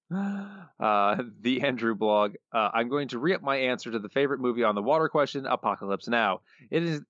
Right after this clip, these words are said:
isn't exactly fun, but hoo boy is it great." Uh, <laughs> from at Deadman seventy-four, I mean, Captain America is technically a military movie, so that,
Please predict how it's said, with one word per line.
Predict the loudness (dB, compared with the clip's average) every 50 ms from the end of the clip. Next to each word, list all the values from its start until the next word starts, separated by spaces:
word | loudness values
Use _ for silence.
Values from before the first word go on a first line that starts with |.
| _
isn't | -2 -2 0 0
exactly | 0 0 0 0 -2 -4 -6
fun, | -2 _ 2 2 2 2
but | 0 -2 0
hoo | 0 0 0
boy | 2 2 2 2
is | 0 -2
it | -6 -6
great." | -6 -6 -6 -6 -8 -14 -20 -20 -20 _ _ _ _ _ _ _ _
Uh, | -4 -2 -2
<laughs> | -2 -6 -10 -8
from | -4 -2 0 2
at | 2 2 0 2
Deadman | 2 0 2 2 -2 -2 -2
seventy-four, | -2 -2 -2 -2 -4 -4 -2 -2 0 0 0
I | 0
mean, | 0 -2 0
Captain | 0 0 0 0 -4 -6
America | -4 -2 0 0 0 -2 -4
is | -6 -4
technically | -4 -6 -6 -6 -8 -4 0 0
a | 0
military | 2 2 0 0 2 2 0 0
movie, | 2 2 0 0 0 -2
so | -2 0 2 2
that, | 4 2 2 0